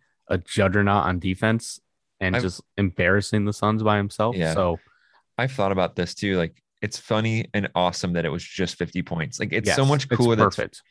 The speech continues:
Speaker 2: if it was fifty-one or forty-nine,
Speaker 1: Mm-hmm.
Speaker 2: it would just, like, wouldn't
Speaker 1: Forty-nine
Speaker 2: feel
Speaker 1: would be
Speaker 2: as good.
Speaker 1: terrible. If
Speaker 2: Yeah.
Speaker 1: fifty-one would also be terrible. It'd have to
Speaker 2: Yeah.
Speaker 1: be fifty-five,
Speaker 2: <laughs>
Speaker 1: like,
Speaker 2: Yeah,
Speaker 1: or
Speaker 2: a,
Speaker 1: above.
Speaker 2: a nice good round number of sorts.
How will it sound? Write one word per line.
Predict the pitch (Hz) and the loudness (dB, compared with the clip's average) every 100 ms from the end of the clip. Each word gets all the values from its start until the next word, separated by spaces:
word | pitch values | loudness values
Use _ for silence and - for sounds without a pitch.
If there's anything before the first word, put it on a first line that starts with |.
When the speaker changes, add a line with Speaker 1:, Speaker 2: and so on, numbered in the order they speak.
| _ _ | _ _
Speaker 2:
if | 123 120 | -2 2
it | |
was | 165 156 | 2 2
fifty-one | - 156 175 170 110 98 107 120 | 0 -2 0 0 0 0 0 -2
or | 113 | -6
forty-nine, | - 120 110 87 90 95 104 | -2 -2 0 2 2 0 -4
Speaker 1:
Mm-hmm. | - - | -8 -4
Speaker 2:
it | |
would | 117 | -2
just, | 123 - | -2 -2
like, | 110 - _ _ _ | -4 -6 _ _ _
wouldn't | 104 101 | -6 2
Speaker 1:
Forty-nine | 135 143 127 | 6 6 6
Speaker 2:
feel | 117 | 6
Speaker 1:
would | 98 | 6
be | 101 | 2
Speaker 2:
as | |
good. | - 92 85 - | 2 2 2 -2
Speaker 1:
terrible. | 95 _ _ _ | -10 _ _ _
If | - 101 | -4 -2
Speaker 2:
Yeah. | 113 104 | 2 2
Speaker 1:
fifty-one | 82 127 110 117 | 4 4 4 4
would | 107 | 6
also | 98 98 - | 6 4 0
be | 92 | -6
terrible. | - 87 - | -6 -6 -2
It'd | - 104 | 2 4
have | 117 | 4
to | 113 | 2
Speaker 2:
Yeah. | - | 4
Speaker 1:
be | 113 107 | 4 2
fifty-five, | - 110 - 98 98 87 76 76 | 0 -2 -2 -2 2 2 2 -4
Speaker 2:
<laughs> | - | -2
Speaker 1:
like, | 107 - - _ _ | -2 -2 -10 _ _
Speaker 2:
Yeah, | 127 107 - | 0 0 2
Speaker 1:
or | 92 | 2
Speaker 2:
a, | 90 | 2
Speaker 1:
above. | 113 76 - | 0 -2 0
Speaker 2:
a | 107 | 0
nice | 101 98 107 - | 0 0 0 -2
good | 107 92 82 | -2 -4 -2
round | 92 92 87 | -2 -2 -2
number | 82 85 87 | -4 -4 -4
of | 82 | -4
sorts. | - 57 - - | -6 -8 -8 -14